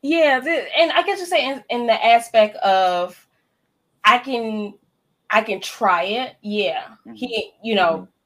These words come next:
Speaker 1: got me into that part. Um, I never, like, had any conversations or, like, "Hey," you know, no. It was
Speaker 3: How
Speaker 1: just
Speaker 3: do you
Speaker 1: like,
Speaker 3: do this?
Speaker 1: "Let me try it," you know,
Speaker 3: Mm-hmm.
Speaker 1: on my own,
Speaker 3: Mm-hmm.
Speaker 1: 'cause, um,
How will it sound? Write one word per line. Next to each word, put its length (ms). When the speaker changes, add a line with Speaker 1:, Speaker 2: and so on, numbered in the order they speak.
Speaker 1:
got 120
me 100
into 220
that 280
part. 320
Um, 300
I 60
never, 280
like, 160
had 160
any 180
conversations 960
or, 100
like, 180
"Hey," 380
you 200
know, 280
no. 240
It 80
was 140
Speaker 3:
How 40
Speaker 1:
just 60
Speaker 3:
do 180
you 60
Speaker 1:
like, 20
Speaker 3:
do 140
this? 80
Speaker 1:
"Let 120
me 120
try 400
it," 260
you 160
know, 200
Speaker 3:
Mm-hmm. 220
Speaker 1:
on 60
my 180
own, 160
Speaker 3:
Mm-hmm. 80
Speaker 1:
'cause, 240
um, 500